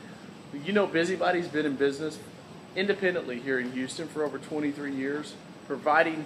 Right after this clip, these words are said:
Houstonians in the surrounding area with top quality fitness equipment by the leading manufacturers in the industry. We care about fitness.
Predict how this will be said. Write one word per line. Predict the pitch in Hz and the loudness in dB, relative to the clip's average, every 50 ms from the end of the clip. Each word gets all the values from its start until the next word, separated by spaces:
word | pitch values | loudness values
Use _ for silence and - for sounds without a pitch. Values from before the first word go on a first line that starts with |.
| - | -6
Houstonians | 156 156 151 - - - 156 143 139 135 131 131 131 127 127 127 - - - | -6 -6 -6 -6 -2 0 2 4 4 4 2 0 -2 -2 -2 -4 -6 -10 -8
in | - 123 120 | -4 -4 -2
the | 117 | -2
surrounding | 113 - - 135 117 139 139 156 170 170 170 160 151 | -4 -6 -6 -4 -2 2 4 4 4 2 0 -2 0
area | 139 131 131 131 131 131 131 131 123 - - - - - - - - - - - | 2 4 4 6 6 6 4 4 2 -2 -10 -14 -14 -14 -16 -16 -16 -16 -12 -10
with | 113 113 - | -10 -8 -8
top | - - - 156 156 160 165 - - - | -8 -6 -2 0 2 2 2 0 -2 -4
quality | - 160 156 156 147 143 143 131 | 0 4 4 6 4 4 2 -2
fitness | - - 147 135 135 135 - - | 0 0 0 0 0 -4 -4 -4
equipment | 135 - - 147 147 147 151 135 127 | -6 0 0 0 2 2 0 0 2
by | 131 127 127 | 2 2 2
the | 120 - 117 - 120 131 | 2 -2 -6 -6 -4 0
leading | 151 160 180 175 185 185 180 170 | 0 0 0 0 -2 -4 -2 -2
manufacturers | 165 165 160 156 151 - - 156 147 151 147 - - 147 135 135 | -2 -2 0 -2 -2 0 2 4 4 4 2 0 -4 -6 -4 -4
in | 143 139 | -2 -2
the | 139 139 | 0 0
industry. | 147 160 156 139 - - - - - - - - - - - - - - - - - - - - - - - - - - - - - - - - - - - - - - - - - - - - - - - - - - | 0 0 -2 -4 -6 -8 -10 -12 -12 -12 -14 -16 -16 -16 -16 -16 -16 -16 -16 -16 -16 -16 -16 -16 -16 -16 -16 -16 -16 -16 -16 -16 -16 -14 -14 -14 -14 -14 -16 -16 -16 -16 -16 -16 -16 -16 -16 -16 -16 -16 -16 -14 -8 -4
We | 175 175 | -4 -4
care | 170 - 208 208 214 | 0 4 6 6 6
about | 196 170 160 143 131 - - - | 8 8 6 6 6 2 -2 -4
fitness. | 127 120 - - - - - - | -6 -6 -6 -10 -14 -14 -14 -14